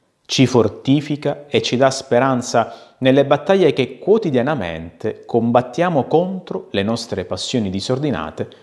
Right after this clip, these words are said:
e contro i figli delle tenebre. È questa, in fondo, la missione centrale del canale, che non potrebbe esistere senza la generosità di voi tutti,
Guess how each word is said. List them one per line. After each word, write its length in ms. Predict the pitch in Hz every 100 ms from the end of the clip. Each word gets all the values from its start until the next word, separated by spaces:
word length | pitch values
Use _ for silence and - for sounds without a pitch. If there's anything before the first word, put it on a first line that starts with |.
| _ _ _
e 120 | 107
contro 420 | 160 170 160 147
i 100 | 127
figli 320 | 117 95 98
delle 220 | 110 120 117
tenebre. 540 | 87 82 80 - - _ _ _ _ _ _ _ _ _ _ _ _ _ _ -
È 160 | 151 147
questa, 460 | 127 104 92 -
in 140 | 107 101
fondo, 520 | 143 147 139 117 -
la 160 | - 117
missione 580 | 120 120 - 160 139 110
centrale 960 | - 113 117 113 131 139 143 151 -
del 240 | - - -
canale, 560 | 117 113 117 104 101 - - _ _
che 100 | 131
non 140 | 190
potrebbe 440 | 196 180 185 160 123
esistere 840 | - 180 185 - 190 190 202 -
senza 440 | - - 180 175 135
la 180 | 127 107
generosità 800 | 165 156 123 - 131 95 - -
di 180 | 104 101
voi 220 | 123 117
tutti, 560 | 113 87 - 87 -